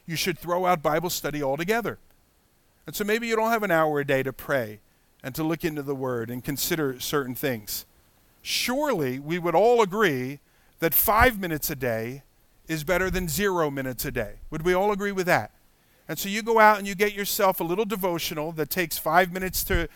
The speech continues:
to read and has maybe a passage for you to think on. That's better than doing nothing. Pick up your, uh, Daily Bread that is out there that's been around for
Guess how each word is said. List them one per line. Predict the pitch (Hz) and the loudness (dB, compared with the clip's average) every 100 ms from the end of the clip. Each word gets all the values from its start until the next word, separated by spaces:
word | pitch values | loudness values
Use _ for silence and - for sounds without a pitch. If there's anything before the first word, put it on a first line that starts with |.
| - - | -14 -8
to | 185 | -6
read | 156 170 170 170 | -2 0 0 0
and | 143 | 0
has | 151 147 | 0 0
maybe | 160 160 165 | -4 -6 -4
a | 156 | -2
passage | - 165 165 165 - | 4 4 4 -2 -8
for | 160 | -8
you | 160 | -6
to | 156 | -6
think | - 185 180 | -6 -6 -2
on. | 139 135 - - - | -2 -2 -8 -10 2
That's | 240 269 180 | 4 4 2
better | 135 226 277 233 | 4 6 4 2
than | 190 196 | -2 -6
doing | 180 214 208 | -6 -6 0
nothing. | 208 233 196 123 - _ _ _ _ _ | 0 2 0 -2 -6 _ _ _ _ _
Pick | - 240 | -4 2
up | 233 196 | 2 2
your, | 220 214 208 196 | 2 4 4 6
uh, | 185 180 | 6 4
Daily | 143 180 220 233 | 4 6 6 4
Bread | 185 202 202 143 | 4 6 6 6
that | 156 | 4
is | 151 139 | 4 4
out | 143 131 | 4 2
there | 131 | -2
that's | 131 139 | -4 -6
been | 180 | -6
around | 175 170 165 | -2 -2 -2
for | 160 143 | -6 -10